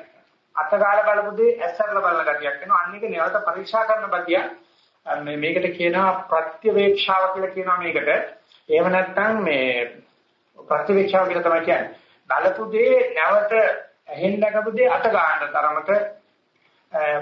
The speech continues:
තලතුණකමක් තියෙනවා. අත ගාලා දැකපු දේ ලයිට් එක දාලා බලන තරමට එකම දේ නැවත පරීක්ෂා කරන ගතියක් තියෙනවා. මේක තමයි භාවේති බහුලීකරෝති ආශේවේති කියලා කියන්නේ. ආශේවනය කරලා කියලා කියන්නේ එක සැරයක් දැක්කා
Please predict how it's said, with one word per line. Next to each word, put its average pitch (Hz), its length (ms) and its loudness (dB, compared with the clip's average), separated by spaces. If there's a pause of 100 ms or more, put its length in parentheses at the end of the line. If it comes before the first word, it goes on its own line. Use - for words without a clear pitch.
(140)
තලතුණකමක් 147 760 -2
තියෙනවා. 147 260 -4
අත 170 120 -2
ගාලා 214 320 0
දැකපු 214 300 -4
දේ 220 160 0
ලයිට් 190 240 0
එක 208 120 -8
දාලා 196 240 -2
බලන 190 300 0
තරමට 202 400 -2 (720)
එකම 220 340 -2
දේ 226 180 4
නැවත 208 300 2
පරීක්ෂා 196 400 0
කරන 202 180 -4
ගතියක් 185 320 -4
තියෙනවා. 202 220 -8
මේක 190 180 -10
තමයි 196 260 -2
භාවේති 185 800 0
බහුලීකරෝති 180 920 0 (360)
ආශේවේති 185 680 2
කියලා 151 220 -4
කියන්නේ. 120 260 -6 (120)
ආශේවනය 220 480 0
කරලා 214 220 -2
කියලා 208 220 -10
කියන්නේ 214 300 -4
එක 190 140 -2
සැරයක් 190 320 4 (480)
දැක්කා 170 480 2